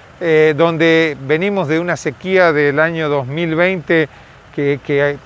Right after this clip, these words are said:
que viene de, de, de mayo de, del dos mil veinte. Entonces lo que se necesita es tener gente capacitada, gente que haga una lectura y una interpretación, sobre todo cuando logra controlar un incendio, lo que son las guardias de ceniza.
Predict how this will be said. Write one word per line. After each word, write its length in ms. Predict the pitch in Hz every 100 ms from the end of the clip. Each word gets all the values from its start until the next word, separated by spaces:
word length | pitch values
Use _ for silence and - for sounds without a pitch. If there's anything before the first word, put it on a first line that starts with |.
| -
que 120 | 156
viene 280 | 165 185 180
de, 160 | 160 151
de, 300 | 139 143 135
de 260 | 143 143
mayo 540 | 143 175 208 170 156 147
de, 200 | 147 139
del 300 | 143 139 135
dos 120 | 123
mil 180 | 165 165
veinte. 460 | 190 190 214 226 - - - - - -
Entonces 580 | 180 156 226 220 226 196
lo 160 | 180
que 140 | 151 160
se 160 | 185
necesita 520 | 170 147 160 220 175 185
es 160 | 165
tener 320 | - 165 190 156
gente 240 | 214 175
capacitada, 720 | 185 151 - 147 190 202 190 - - - -
gente 320 | 233 202 202
que 100 | 214
haga 100 | 233
una 200 | 226 202
lectura 680 | 170 147 - 233 247 226 180
y 120 | 165
una 140 | 185 190
interpretación, 1000 | 151 156 131 156 139 139 - 220 214 160
sobre 320 | 165 151 156
todo 460 | - 208 214 214 - - - - - -
cuando 360 | 190 180 175 180
logra 400 | 214 240 226 180
controlar 600 | _ 180 170 170 190 214
un 120 | 208
incendio, 580 | 190 143 208 220 214 214
lo 120 | 185
que 140 | 147 143
son 200 | 208 202
las 100 | 139
guardias 380 | 180 208 190 165
de 60 |
ceniza. 560 | 143 156 190 170 151